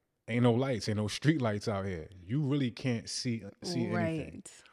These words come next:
Speaker 1: All you can smell and feel and hear and sense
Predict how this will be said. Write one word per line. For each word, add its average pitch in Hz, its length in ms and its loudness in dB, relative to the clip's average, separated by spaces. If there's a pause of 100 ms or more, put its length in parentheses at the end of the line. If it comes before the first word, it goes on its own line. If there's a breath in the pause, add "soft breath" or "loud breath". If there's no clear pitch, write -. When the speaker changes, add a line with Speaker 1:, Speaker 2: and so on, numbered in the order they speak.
(160 loud breath)
Speaker 1:
All 131 260 4
you 131 180 4
can 95 520 0
smell 113 880 0
and 98 160 -6
feel 113 580 -2
and 95 160 -4
hear 110 300 0
and 90 200 -6
sense - 720 -2